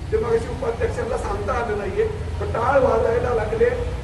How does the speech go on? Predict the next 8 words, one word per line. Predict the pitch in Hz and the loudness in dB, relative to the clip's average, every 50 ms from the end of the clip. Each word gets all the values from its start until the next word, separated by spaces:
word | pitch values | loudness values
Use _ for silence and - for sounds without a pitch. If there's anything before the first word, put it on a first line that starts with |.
| - - - | -6 -6 -6
आणि | - - | -6 -4
मग | - - - - - - | -2 -2 -2 -2 -2 -2
ती | - 269 | 0 0
यात्रा | 269 247 - - - 254 - - - - | 0 0 0 -2 -2 -2 -2 -2 -2 -2
त्यावेळेसही | - 247 254 247 247 254 254 254 - 254 - | 0 0 2 4 4 4 4 4 4 2 2
चांगली | - - - - 226 233 240 - | 2 0 -2 -2 -2 -2 -4 -4
पार | - - - - - | -2 -2 0 0 0
पडली. | - - 180 165 165 - 151 156 | 0 0 0 0 0 -2 -2 -4